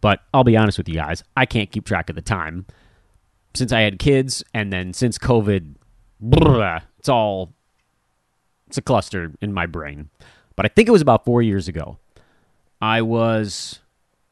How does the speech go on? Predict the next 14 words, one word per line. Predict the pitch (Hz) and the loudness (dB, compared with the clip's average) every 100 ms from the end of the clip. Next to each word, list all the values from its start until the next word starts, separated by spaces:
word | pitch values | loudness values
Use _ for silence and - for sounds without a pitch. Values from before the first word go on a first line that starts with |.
| _ 110 | _ -12
it | |
was | 101 | -4
close | - 175 165 | 2 2 4
to | |
the | 165 | 0
end | 147 | 2
of | 127 | 2
a | |
Roto | 113 110 101 | 2 0 0
season, | 92 - 82 71 73 76 _ _ _ _ _ _ - | -2 -6 -8 -10 -16 -20 _ _ _ _ _ _ -6
and | 95 | -4
I | |
took | 95 202 | 0 -2
some | - | -2